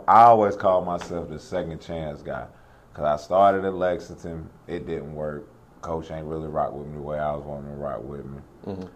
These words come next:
Speaker 1: Went and got with a coach that kinda bought into what I, what I brought to the table, worked with me, um, and flourished with it. Same thing with, uh, Towson. When I left, uh, College of Charleston, I get there,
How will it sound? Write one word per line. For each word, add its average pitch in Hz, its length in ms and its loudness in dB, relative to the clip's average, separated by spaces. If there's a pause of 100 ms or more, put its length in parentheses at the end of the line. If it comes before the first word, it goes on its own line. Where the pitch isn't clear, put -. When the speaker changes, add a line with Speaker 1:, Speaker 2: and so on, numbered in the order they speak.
(140)
Speaker 1:
Went 87 260 -6
and 87 80 -6
got 90 240 4
with 85 120 -2
a 85 40 -4
coach 85 320 -4
that 80 120 -12
kinda 82 240 -4
bought 78 300 0
into 85 260 -6
what 82 180 -2
I, 80 140 2 (200)
what 82 180 -2
I 80 100 2
brought 80 360 -4
to 85 120 -4
the 82 80 -6
table, 80 320 -2
worked 85 340 0
with 85 200 -4
me, 82 220 -6 (380)
um, 78 680 -6
and 78 560 -8
flourished 95 520 0
with 71 260 -10
it. - 80 -20 (500)
Same 78 380 -10
thing 90 560 -6
with, 92 180 -2
uh, 104 440 2 (160)
Towson. 117 400 2 (260)
When 73 120 -10
I 76 60 -4
left, 87 340 -2
uh, 87 180 -2
College 92 340 2
of - 60 -20
Charleston, 104 420 -2 (840)
I 73 100 -6
get 80 300 -2
there, 85 340 0